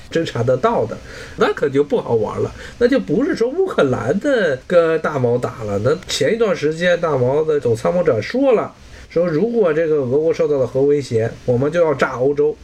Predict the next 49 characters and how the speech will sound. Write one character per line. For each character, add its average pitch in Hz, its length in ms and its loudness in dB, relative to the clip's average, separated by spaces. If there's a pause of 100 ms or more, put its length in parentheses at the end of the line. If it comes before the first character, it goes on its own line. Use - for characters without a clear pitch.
(160)
而 165 120 2
且 175 120 2
炸 196 240 0
的 147 60 0
第 233 300 0
一 262 60 0
个 226 160 4
地 208 180 0
方 131 220 0
就 139 80 2
是 135 60 0
伦 131 180 0
敦。 220 220 4 (920)
这 220 140 0
句 220 80 0
话 180 180 2
说 165 200 -2
的 165 80 2
就 143 120 4
挺 - 160 -4
有 143 140 2
意 143 100 0
思 120 140 -4
的。 - 140 -10 (540)
那 170 80 0
你 170 120 0
们 175 160 0
欧 214 220 0
洲 220 180 2
不 196 140 -2
是 180 800 0
跟 180 140 0
美 151 160 2
国 147 140 4
一 190 140 0
起 120 180 -2
在 151 160 2
北 120 160 0
约 151 360 2
跟 151 140 2
我 135 120 2
们 135 360 0
大 143 160 0
毛， 131 240 2
毛 135 280 0
子 156 140 2
为 139 180 0
敌 147 180 0
吗？ 165 140 -2